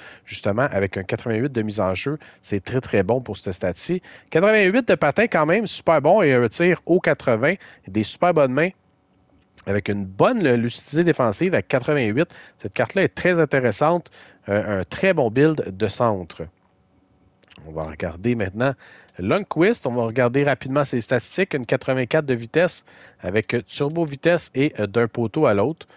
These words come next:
Donc, euh, rien d'extravagant là-dessus. Jay Bouwmeester maintenant avec, euh, défenseur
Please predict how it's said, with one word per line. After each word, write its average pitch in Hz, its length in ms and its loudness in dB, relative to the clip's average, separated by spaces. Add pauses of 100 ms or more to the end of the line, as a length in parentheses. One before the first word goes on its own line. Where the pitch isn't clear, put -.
(320)
Donc, 98 320 -4
euh, 98 180 0
rien 123 260 -4
d'extravagant 117 580 0
là-dessus. 135 500 -4 (1500)
Jay 139 200 2
Bouwmeester 151 480 0
maintenant 170 400 0 (760)
avec, 104 400 0
euh, 113 160 4
défenseur 139 720 0